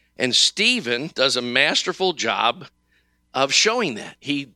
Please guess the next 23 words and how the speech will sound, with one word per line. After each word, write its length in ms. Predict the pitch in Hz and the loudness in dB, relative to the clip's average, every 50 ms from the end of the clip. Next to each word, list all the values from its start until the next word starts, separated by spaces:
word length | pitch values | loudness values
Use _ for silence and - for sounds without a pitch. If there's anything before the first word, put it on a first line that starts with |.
| _ _ | _ _
just 460 | - 151 156 170 180 - - - - - | 0 2 2 4 2 0 -2 -4 -4 -4
covers 480 | - - 151 156 139 139 156 151 - | 0 2 2 2 2 2 0 -2 -2
the 120 | - 143 120 | -2 -2 -4
whole 400 | - - 139 151 151 151 156 143 | -2 -2 0 2 4 2 2 0
history 500 | - - 147 147 - - - 147 147 147 | 0 -2 -2 -2 -2 -2 -2 0 0 0
of 100 | 135 - | 0 0
Israel, 560 | 117 123 123 110 110 123 135 135 135 135 127 127 - - | -2 -2 -2 0 0 0 0 2 2 0 -2 -4 -4 -2
demonstrating 680 | 123 127 139 147 151 139 - - 135 127 127 127 127 127 | 0 0 0 0 -2 -4 -2 -2 0 0 0 0 -2 -4
how 200 | 131 123 123 117 | -2 -2 -2 -2
Christ 640 | - - - - 175 175 170 139 135 123 - - _ - | -4 -8 -4 -2 2 2 2 2 0 -2 -4 -6 _ -4
is 200 | 139 135 - - - | -4 -4 -4 -2 0
everything 720 | 143 151 151 135 123 127 120 - - 123 127 127 127 123 - _ _ _ _ | 0 0 0 -2 -6 -8 -8 -6 -8 -8 -8 -8 -8 -10 -12 _ _ _ _
in 200 | - - 139 135 | -6 -4 -4 -4
there. 260 | 107 90 - - - _ _ _ _ _ _ _ _ _ _ _ _ _ _ _ _ _ _ _ _ _ _ _ _ _ _ _ _ _ _ _ _ _ _ _ _ - | -4 -6 -8 -10 -16 _ _ _ _ _ _ _ _ _ _ _ _ _ _ _ _ _ _ _ _ _ _ _ _ _ _ _ _ _ _ _ _ _ _ _ _ -6
And 140 | 127 123 | -4 0
then 200 | 117 139 160 180 | 2 2 2 2
he 140 | 185 208 202 | 2 0 2
says, 360 | 185 - 175 160 151 143 - | 2 4 4 4 4 2 0
"Turn 400 | - - - 156 170 170 196 214 | -4 -6 -2 2 2 2 4 2
the 80 | 208 220 | 2 2
lights 360 | 208 196 180 196 196 - - | 2 2 2 2 0 -2 -2
down 340 | - 170 170 180 185 180 147 | 2 2 2 2 2 0 0
low," 420 | 135 131 131 139 143 151 165 180 | 2 2 4 4 2 2 0 -4